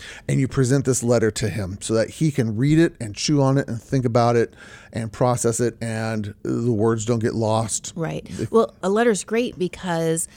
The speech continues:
Speaker 2: you can have fluid thoughts.
Speaker 1: Yep.
Speaker 2: Whereas if you're actually having a conversation with someone, they don't always let you finish your thought,
Speaker 1: Yep.
Speaker 2: and then they're rebutting you, and then you're trying to defend yourself,
Speaker 1: Yep.
Speaker 2: and you can't get through the whole process of
Speaker 1: Yep.
Speaker 2: what you want to say and what you want to communicate.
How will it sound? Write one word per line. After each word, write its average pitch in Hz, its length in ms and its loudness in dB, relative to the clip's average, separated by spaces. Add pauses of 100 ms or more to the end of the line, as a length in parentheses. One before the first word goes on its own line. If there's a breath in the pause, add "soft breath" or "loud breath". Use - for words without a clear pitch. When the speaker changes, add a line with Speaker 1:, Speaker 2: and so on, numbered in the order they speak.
(200 loud breath)
Speaker 2:
you 208 160 2
can 233 160 0
have 180 220 -4
fluid 202 560 0
thoughts. - 540 0
Speaker 1:
Yep. 95 200 -2 (240 soft breath)
Speaker 2:
Whereas 190 420 2
if 180 140 -6
you're 190 140 -4
actually 185 340 -4
having 165 280 -2
a 156 40 -4
conversation 190 760 -2
with 175 120 -2
someone, 175 240 -2
they 196 140 0
don't 269 220 -2
always 202 320 0
let 185 120 -2
you 180 80 -4
finish 214 380 -2
your 175 100 -2
thought, 180 360 0
Speaker 1:
Yep. 180 100 -2
Speaker 2:
and 175 140 0
then 196 100 0
they're 214 120 0
rebutting 175 520 0
you, 170 240 2
and 170 180 -2
then 170 140 0
you're 190 200 0
trying 196 320 -4
to 190 60 -6
defend 196 460 -4
yourself, 165 480 -2 (160 loud breath)
Speaker 1:
Yep. - 160 -8
Speaker 2:
and 202 140 2
you 214 100 0
can't - 340 -6
get 220 240 0
through 180 220 -6
the 180 100 -4
whole 175 220 -2
process 190 580 -6
of 160 80 -6
Speaker 1:
Yep. 143 160 -4
Speaker 2:
what 190 220 -2
you 185 140 -2
want 165 300 -6
to 175 120 -8
say 170 300 -2
and 160 120 -4
what 165 120 -8
you 165 100 -8
want 156 120 -6
to 147 60 -12
communicate. 147 520 -8